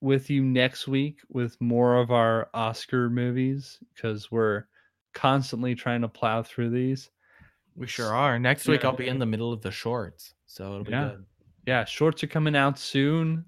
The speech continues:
Speaker 1: I'm very excited for that. Uh, I still have no idea how we're gonna see Corpus Christi, but
Speaker 2: No,
Speaker 1: uh,
Speaker 2: I check every day. I look
Speaker 1: yeah.
Speaker 2: every day. <laughs>
Speaker 1: I have t-, I have to see Les Miserables in the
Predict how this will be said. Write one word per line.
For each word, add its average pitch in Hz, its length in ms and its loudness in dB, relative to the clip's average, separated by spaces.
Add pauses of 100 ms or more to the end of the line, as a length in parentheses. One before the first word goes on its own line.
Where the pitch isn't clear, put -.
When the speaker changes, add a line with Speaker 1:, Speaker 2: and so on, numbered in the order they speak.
(140)
Speaker 1:
I'm 117 160 0
very 123 220 4
excited 120 440 0
for - 100 -6
that. 120 440 0 (680)
Uh, 113 540 2 (100)
I 113 140 0
still 127 460 0
have 120 220 -4
no 113 240 -2
idea 127 420 2
how 117 180 -2
we're 120 140 0
gonna 123 200 2
see 143 400 2
Corpus 156 380 2
Christi, 156 600 4 (100)
but 127 380 4 (360)
Speaker 2:
No, 104 520 -2
Speaker 1:
uh, 120 60 -4
Speaker 2:
I 123 160 4
check 123 220 4
every 127 300 -2
day. 104 300 2 (180)
I 120 80 -4
look 127 180 2
Speaker 1:
yeah. 104 80 -2 (100)
Speaker 2:
every 123 260 -14
day. 113 520 0
<laughs> - 80 -10
Speaker 1:
I 151 220 6
have 151 580 4
t-, - 100 -20
I 123 120 -6
have 147 460 -6
to 147 120 -6
see 127 720 -4 (120)
Les 117 200 -4
Miserables 110 800 -2
in 110 140 -8
the 107 360 -10